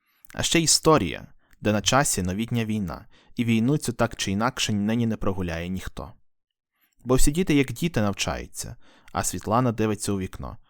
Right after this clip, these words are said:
Бо краще у розшарпаній сорочці з розпатленими, як доля, косами рахувати метеликів і птахів, розгадуючи ребуси сонячних вулиць, згубивши вкотре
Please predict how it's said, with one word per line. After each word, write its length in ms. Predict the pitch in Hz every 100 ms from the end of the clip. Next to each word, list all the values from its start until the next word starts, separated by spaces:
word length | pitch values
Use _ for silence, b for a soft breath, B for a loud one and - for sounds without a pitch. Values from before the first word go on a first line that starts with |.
| _ _ -
Бо 180 | 98 104
краще 680 | - 139 135 - - 67 - b b b
у 80 | 101
розшарпаній 500 | - 143 143 117 110
сорочці 680 | - 92 117 - - 113
з 60 | 98
розпатленими, 760 | 95 - 127 127 113 107 104
як 140 | 101 101
доля, 240 | 107 95
косами 560 | - 123 - 123 113 113 b b
рахувати 500 | 101 - 110 131 107
метеликів 600 | 95 113 113 - 101 110
і 40 |
птахів, 540 | - 110 - - - - - _ _ _
розгадуючи 600 | - 95 113 107 98 -
ребуси 380 | 98 95 92 -
сонячних 520 | 87 95 82 - 71
вулиць, 420 | 101 127 113 - - b b b
згубивши 580 | - 107 113 147 - 127
вкотре 600 | - - 127 - 117